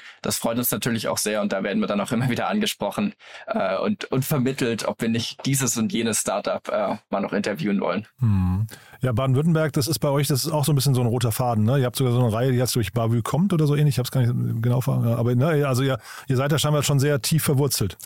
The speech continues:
Speaker 1: Ja, genau, auf jeden Fall. Also Bavü kommt, das war so eine Aktion hier, äh, von Baden-Württemberg, wo wir eben als Podcast eingeladen wurden, dass wir mit den Startups, die da unterwegs waren, in diesem Bavü kommt Bus, also ganz kurz, das war ein Bus, da sind,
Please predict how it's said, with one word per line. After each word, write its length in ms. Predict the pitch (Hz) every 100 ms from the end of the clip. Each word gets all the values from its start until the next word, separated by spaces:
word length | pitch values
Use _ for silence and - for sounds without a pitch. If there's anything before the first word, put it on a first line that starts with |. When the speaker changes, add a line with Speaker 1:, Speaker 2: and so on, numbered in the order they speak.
| -
Speaker 1:
Ja, 280 | 127 135
genau, 240 | 151 131 110
auf 180 | 104 -
jeden 160 | 123
Fall. 220 | 123 110
Also 200 | 95 104
Bavü 280 | 110 120 131
kommt, 260 | - - 143
das 160 | 127
war 140 | 113 113
so 80 | 117
eine 100 | 113
Aktion 460 | 71 - 120 127
hier, 320 | 127 120 123 - - - -
äh, 260 | 113 104
von 220 | 107 120
Baden-Württemberg, 800 | 107 107 110 117 139 127 120 117 -
wo 340 | - 196 110 104
wir 200 | 110 104
eben 240 | 101 - - -
als 560 | - 101 95 98 - -
Podcast 440 | - 131 - 120 -
eingeladen 600 | 107 131 127 117 120 110
wurden, 320 | 117 123 123 - - -
dass 320 | - 110 - 104
wir 360 | 110 110 110
mit 180 | 107 104
den 140 | 98
Startups, 680 | 101 - 98 143 131 - -
die 420 | - 110 107 104 -
da 140 | 98
unterwegs 580 | 80 107 104 123 139 -
waren, 220 | 113 123
in 140 | -
diesem 220 | 110 107 104
Bavü 240 | 104 104
kommt 240 | 104 147
Bus, 220 | 143 131 -
also 240 | 107 101 - _
ganz 160 | - -
kurz, 200 | 120 -
das 120 | 107
war 80 | -
ein 100 | 208
Bus, 300 | - 170 -
da 120 | 107
sind, 260 | 107 110